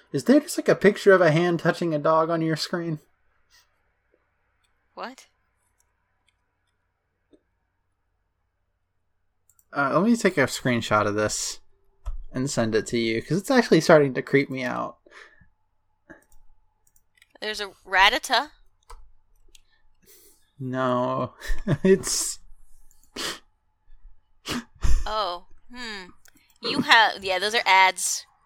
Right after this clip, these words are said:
Speaker 2: I, I have ad
Speaker 1: Okay,
Speaker 2: block.
Speaker 1: yeah. Like, I don't know what that's an ad for, but it definitely is a link, and I am not going to
Speaker 2: Yeah,
Speaker 1: touch
Speaker 2: don't
Speaker 1: it.
Speaker 2: do that.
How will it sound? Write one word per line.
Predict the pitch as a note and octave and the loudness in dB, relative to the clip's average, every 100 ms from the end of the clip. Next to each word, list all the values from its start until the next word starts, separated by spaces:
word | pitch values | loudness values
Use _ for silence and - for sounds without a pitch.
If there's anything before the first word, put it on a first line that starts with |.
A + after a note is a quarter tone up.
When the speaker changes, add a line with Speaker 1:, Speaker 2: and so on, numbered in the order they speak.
| _ | _
Speaker 2:
I, | F3+ F#3 F3+ F3+ F3+ - _ _ _ _ _ _ _ - | 0 2 0 -2 -6 -12 _ _ _ _ _ _ _ -6
I | F3 | -4
have | F3+ | 0
ad | E3 E3 | 0 0
Speaker 1:
Okay, | B2 | 0
Speaker 2:
block. | G#2+ G2+ D3 | 0 -2 -2
Speaker 1:
yeah. | D3+ C3+ B2 - _ _ _ _ _ _ _ _ E3+ | 0 0 -2 -10 _ _ _ _ _ _ _ _ 2
Like, | E3+ | 4
I | F3+ | 8
don't | A#3+ B3+ | 8 8
know | |
what | F#3 | 6
that's | F3+ F#3 | 4 2
an | |
ad | D#3 D#3 C#3+ | 2 4 6
for, | F#3+ C3 G#3 | 8 8 8
but | C#3+ | 2
it | D3+ | 4
definitely | A3 A3 G#3+ E3+ C3+ | 4 4 2 2 2
is | D3+ | 4
a | D3 | 4
link, | C3 C3+ A3+ F3 - - - _ _ - | 4 2 0 -4 -12 -18 -20 _ _ 0
and | B2+ | 4
I | C3 | 4
am | B2 A#2 | 4 4
not | C#3+ C3+ | 2 2
going | C3+ C3 A#2+ | 0 0 -2
to | A#2 | 0
Speaker 2:
Yeah, | |
Speaker 1:
touch | C#3 A#2+ | 0 0
Speaker 2:
don't | - - | -2 -4
Speaker 1:
it. | |
Speaker 2:
do | E3+ E3 | -8 -6
that. | E3 D#3+ | -6 -6